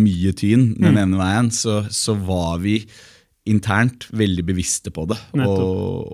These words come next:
Speaker 1: og har blitt veldig close i ettertid også.
Speaker 2: Så kult. Dere snakker
Speaker 1: Så.
Speaker 2: sammen fortsatt?
Speaker 1: Ja, ja,
Speaker 2: Ja.
Speaker 1: absolutt.
Speaker 2: Så
Speaker 1: Eh, Lene er jo faktisk blitt, eh, hun er fadder til sønnen min.
Speaker 2: Nei.
Speaker 1: Så vi
Speaker 2: Så
Speaker 1: har,
Speaker 2: fint,
Speaker 1: vi har
Speaker 2: ass.
Speaker 1: blitt så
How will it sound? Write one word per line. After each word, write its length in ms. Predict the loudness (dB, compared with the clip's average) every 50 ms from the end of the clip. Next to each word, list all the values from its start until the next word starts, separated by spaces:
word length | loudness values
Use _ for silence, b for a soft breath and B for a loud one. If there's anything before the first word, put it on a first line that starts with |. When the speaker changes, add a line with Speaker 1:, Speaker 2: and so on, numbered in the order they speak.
| -6 -4
Speaker 1:
og 340 | -2 -2 -2 -2 0 0
har 100 | 0 0 2
blitt 220 | 0 -2 -4 -4 -2
veldig 220 | 0 0 0 0 -2
close 320 | -2 -2 -2 -2 -2 -4
i 60 | -4 -4
ettertid 380 | -6 -6 -8 -8 -6 -6 -6
også. 240 | -4 -6 -6 -6 -6 -8
Speaker 2:
Så 240 | -10 -10 -6 -6 -6 -6
kult. 480 | -6 -10 -10 -10 -10 -16 _ -20 -20 _ _ _ _ _ _ _ _ _ _ _ _ _ _
Dere 180 | -2 0 0 0
snakker 240 | 0 0 0 0 0
Speaker 1:
Så. 80 | -2 -2
Speaker 2:
sammen 220 | -2 -2 -4 -4
fortsatt? 380 | -4 -6 -10 -8 -8 -10 -10 -10 _ _
Speaker 1:
Ja, 140 | 2 4 6 6 6
ja, 140 | 6 6 4
Speaker 2:
Ja. 80 | 4
Speaker 1:
absolutt. 400 | 2 -2 -2 0 0 -2 -2 -4 -12
Speaker 2:
Så 240 | -12 -10 -6 -2
Speaker 1:
Eh, 220 | 2 4 4 4 6
Lene 300 | 6 6 6 6 6 6 6
er 140 | 6 6 4
jo 60 | 2
faktisk 400 | -2 -4 -6 -4 -4 -4 -4 -4
blitt, 320 | -2 -2 -2 -2 _ -4 0
eh, 400 | 2 2 4 4 4 2 2 2
hun 140 | 2 2 0
er 60 | 0
fadder 340 | 0 -4 -4 -4 -6 -8 -6
til 220 | -2 -2 0 2 2
sønnen 300 | 2 2 2 2 2 2
min. 100 | 0 2 2
Speaker 2:
Nei. 140 | 2 2 2 0 -4 -10 -8
Speaker 1:
Så 220 | -6 -2 0 2 4 4 4 4 4 4 2 2 2
vi 140 | 4 4
Speaker 2:
Så 80 | 4 6
Speaker 1:
har, 140 | 4 4 2
Speaker 2:
fint, 80 | 2 4
Speaker 1:
vi 60 | 4 4
har 80 | 4
Speaker 2:
ass. 60 | 4 2
Speaker 1:
blitt 160 | 2 0 0
så 160 | -2 -2